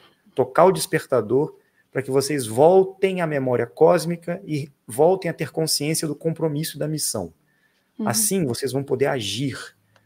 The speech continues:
Speaker 1: pra ajudar a humanidade e nós vamos estar por trás, dando todo o suporte pra vocês." E isso é algo inédito pra esses tempos. Isso aconteceu há muito tempo atrás, em outras civilizações.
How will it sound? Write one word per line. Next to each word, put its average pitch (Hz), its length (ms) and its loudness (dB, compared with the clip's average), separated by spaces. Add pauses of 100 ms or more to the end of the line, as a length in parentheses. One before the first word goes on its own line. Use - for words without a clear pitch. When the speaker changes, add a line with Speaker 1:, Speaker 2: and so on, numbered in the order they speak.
(140)
Speaker 1:
pra 113 140 0
ajudar 117 320 2
a 123 40 4
humanidade 127 560 0
e 156 40 -6
nós 151 180 -2
vamos 151 180 -6
estar - 260 -6
por - 220 -12
trás, 139 340 2
dando 143 240 -4
todo 180 220 -2
o 185 40 -2
suporte 139 580 0
pra 135 100 0
vocês." 110 680 -6 (680)
E 131 180 -4
isso 170 220 -2
é - 20 4
algo 143 300 2
inédito 143 760 -2
pra 110 160 -2
esses 113 300 -2
tempos. 95 560 -12 (160)
Isso - 100 -4
aconteceu 139 580 -2
há 139 40 4
muito 180 220 0
tempo 165 220 -2
atrás, 127 440 -2
em 117 80 -4
outras 131 260 -2
civilizações. 123 960 -4